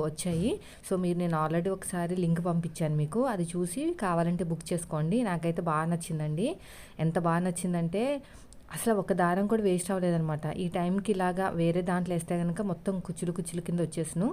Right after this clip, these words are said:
కానీ అసలు ప-, బా-, మంచిగా ఉంది. ఇది వచ్చేసి ఆర్డర్ వచ్చిందండి మనకి. నేను వేసుకున్న డ్రెస్ చూసి చాలామంది అడిగారు. అందులో ఒకరు మాత్రం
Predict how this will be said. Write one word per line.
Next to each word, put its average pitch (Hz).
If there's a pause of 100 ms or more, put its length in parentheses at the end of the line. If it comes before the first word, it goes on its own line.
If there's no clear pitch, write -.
(140)
కానీ 185
అసలు 170
ప-, 165 (100)
బా-, 147 (120)
మంచిగా 185
ఉంది. 147 (680)
ఇది 196
వచ్చేసి 220 (340)
ఆర్డర్ 170
వచ్చిందండి 165
మనకి. 156 (240)
నేను 175
వేసుకున్న 170
డ్రెస్ 165
చూసి 175 (120)
చాలామంది 170
అడిగారు. 151 (340)
అందులో 180
ఒకరు 170
మాత్రం 165